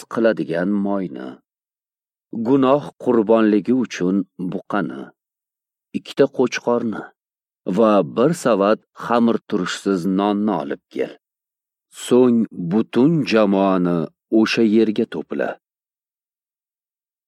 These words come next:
Muso egamizning aytganini qildi. Jamoa uchrashuv chodiriga kiraverishda to'plangach,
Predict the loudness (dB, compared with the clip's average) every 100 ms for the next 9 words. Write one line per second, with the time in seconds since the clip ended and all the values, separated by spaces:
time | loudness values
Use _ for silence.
0 | _ _ _ _ 0 2 2 4 4 4
1 | 2 0 0 2 2 0 0 0 0 0
2 | -2 -2 0 0 0 -2 -6 -10 -8 -10
3 | -10 _ _ _ _ _ _ _ _ _
4 | -10 -6 0 2 4 2 2 -2 -2 -2
5 | 2 2 4 0 0 0 2 4 4 0
6 | 2 0 0 -2 0 2 0 -2 -2 -4
7 | -2 -2 -2 -4 -4 -2 -2 -2